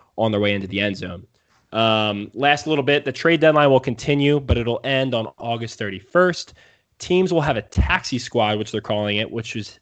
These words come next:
up to sixty players that can cycle into a major league roster, while the day-to-day roster will be twenty-six to thirty players, kind of changing as the season digresses.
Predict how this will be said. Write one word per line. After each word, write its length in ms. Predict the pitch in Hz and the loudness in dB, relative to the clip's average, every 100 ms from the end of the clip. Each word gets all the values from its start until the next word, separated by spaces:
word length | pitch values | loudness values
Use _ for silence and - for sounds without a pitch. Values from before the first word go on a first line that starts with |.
| _ _ | _ _
up 120 | 139 - | -6 -4
to 80 | |
sixty 440 | 113 - 175 - 165 | -6 0 -2 -2 -10
players 480 | - 139 123 98 98 | 0 2 2 0 -4
that 140 | 104 | -6
can 80 | 107 | -8
cycle 360 | - 123 113 | -4 -4 -4
into 340 | 101 120 131 107 | -6 -6 -4 -6
a 20 | |
major 340 | 101 113 117 | -2 -2 -2
league 220 | 113 113 101 | -4 -4 -2
roster, 580 | 98 107 - 170 175 - - - | 0 0 0 -2 -2 -8 -20 -16
while 460 | - 123 117 117 113 | 2 4 6 4 2
the 100 | 120 | 0
day-to-day 320 | 127 131 123 | 2 2 2
roster 300 | 117 113 120 | 2 0 -2
will 60 | 110 | -8
be 100 | 107 | -8
twenty-six 560 | - 127 117 - 113 | -6 -6 -4 -6 -8
to 120 | - 110 | -8 -8
thirty 340 | - 110 107 | -4 -4 -4
players, 520 | - 110 104 101 98 | -6 -4 -2 -2 -6
kind 160 | - 110 | -4 -4
of 180 | 101 _ | -6 _
changing 500 | - 113 107 107 107 | -4 -2 2 0 0
as 240 | 95 101 | -2 -4
the 100 | 98 | -6
season 460 | 101 113 104 101 95 _ - - _ _ _ | -10 -10 -8 -10 -12 _ -20 -20 _ _ _
digresses. 880 | 113 101 98 131 139 156 147 135 - | 2 2 4 4 4 2 2 0 -8